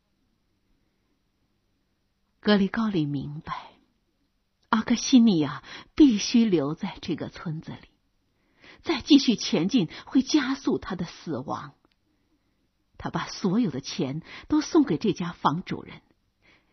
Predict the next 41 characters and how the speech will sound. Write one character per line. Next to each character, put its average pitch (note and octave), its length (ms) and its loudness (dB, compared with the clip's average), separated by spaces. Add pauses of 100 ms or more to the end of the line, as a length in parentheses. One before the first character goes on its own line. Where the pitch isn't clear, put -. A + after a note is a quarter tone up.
(140)
请 E3+ 200 -4
他 F3 120 -4
们 D3 140 0
帮 G3 240 -4
助 D#3 140 -4
照 A3+ 340 -6
看 - 360 -14
阿 - 120 -12
克 - 140 -18
西 - 260 -8
尼 C#3+ 140 -16 (100)
亚。 - 80 -20 (2250)
格 B3+ 120 2
里 A#3+ 100 4
高 B3 260 -4
里 F#3+ 240 -6 (300)
把 A#3+ 80 2
阿 A#3+ 180 0
克 B3 140 0
西 - 180 2
尼 A#3 140 6
亚 F3+ 120 0
留 F#3 200 4
下 G#3+ 220 -6
以 D#3 140 -6
后， - 320 -10 (420)
一 C#4 180 12
下 C#4+ 200 0
子 A3 120 -2
对 A#3 140 4
周 D4+ 200 0
围 A#3+ 140 2
的 B3+ 80 4
一 G#3 240 4
切 F#3 420 2 (320)
都 D#3+ 140 -4
失 - 320 -2
掉 - 200 -8
了 - 120 -16
兴 F3 300 -4
趣。 - 280 -12